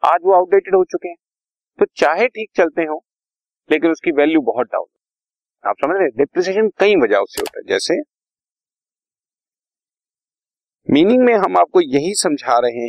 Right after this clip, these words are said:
हैं कि डेप्रिसिएशन है क्या और क्यों होता है, जैसा कि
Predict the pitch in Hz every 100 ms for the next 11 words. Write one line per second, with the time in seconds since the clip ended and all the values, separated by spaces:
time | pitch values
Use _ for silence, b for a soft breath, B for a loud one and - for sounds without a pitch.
0 | 127 156 147 120 113 117 113 120 104 104
1 | 123 - 202 254 _ _ _ _ _ _
2 | _ _ _ _ - 147 143 _ - 180
3 | - 95 - - - _ - 113 - 120
4 | 311